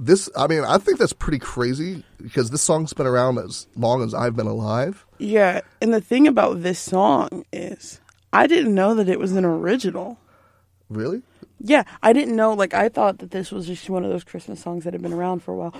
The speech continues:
Speaker 2: Because, you know, my, I'm like, there really aren't a lot of original Christmas songs anymore.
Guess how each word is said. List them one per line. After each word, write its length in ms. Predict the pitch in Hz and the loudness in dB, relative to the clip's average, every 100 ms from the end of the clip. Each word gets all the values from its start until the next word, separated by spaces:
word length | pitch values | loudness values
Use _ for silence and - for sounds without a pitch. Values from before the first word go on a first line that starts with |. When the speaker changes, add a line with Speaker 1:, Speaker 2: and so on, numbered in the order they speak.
| - - | -16 -6
Speaker 2:
Because, 260 | 240 294 | 0 4
you 80 | 285 | 6
know, 160 | 302 247 | 6 4
my, 240 | 214 277 | 2 0
I'm 220 | - 240 | 0 0
like, 320 | 233 208 190 - - _ _ _ _ | 2 0 -2 -14 -20 _ _ _ _
there 180 | 240 240 | 6 6
really 280 | 226 233 226 | 6 2 4
aren't 200 | 220 214 | 4 4
a 60 | 196 | 4
lot 220 | 190 185 | 4 4
of 100 | 180 | 0
original 420 | 180 185 180 175 | 0 0 0 -2
Christmas 340 | - 208 185 | -2 -8 -8
songs 280 | 196 196 - | -10 -12 -12
anymore. 260 | - - | -12 -12